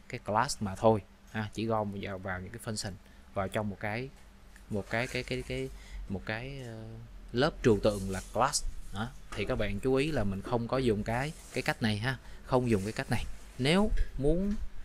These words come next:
cái struct mình trỏ tới một cái function nào đó thì mình cùng lắm là mình, mình đưa cái hàm nó ra bên ngoài và mình viết, ờ, dạng con trỏ hàm á. để mình có thể liên kết tới cái, cái function này thôi,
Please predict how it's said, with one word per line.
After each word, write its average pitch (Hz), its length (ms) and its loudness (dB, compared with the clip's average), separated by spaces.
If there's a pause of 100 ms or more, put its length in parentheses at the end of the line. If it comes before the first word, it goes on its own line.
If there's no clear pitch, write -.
(240)
cái 156 100 0
struct - 300 0
mình 98 240 2
trỏ 110 300 0
tới 175 100 0
một 123 120 -4
cái 139 100 -4
function 120 380 0
nào 95 120 -4
đó 123 160 -4 (120)
thì 104 120 0
mình 95 240 -4 (100)
cùng 101 200 2
lắm 123 160 0 (100)
là 101 120 -4
mình, 92 240 -2 (560)
mình 104 140 2
đưa 117 120 8
cái 135 140 0
hàm 101 200 -2
nó 123 100 0
ra 120 120 0
bên 113 180 0
ngoài 98 260 -2
và 98 100 -4
mình 95 220 -4
viết, 139 160 0 (220)
ờ, 101 180 -4
dạng 98 300 -6
con 113 260 -4
trỏ - 60 -8
hàm 107 300 0
á. 123 60 -6 (340)
để 107 140 -2
mình 104 260 0
có 120 140 0
thể 117 340 -4
liên 120 300 4
kết 147 220 -2
tới 135 120 0
cái, 131 340 -4
cái 135 140 -4
function 113 280 -2
này 98 120 -4
thôi, 113 160 -4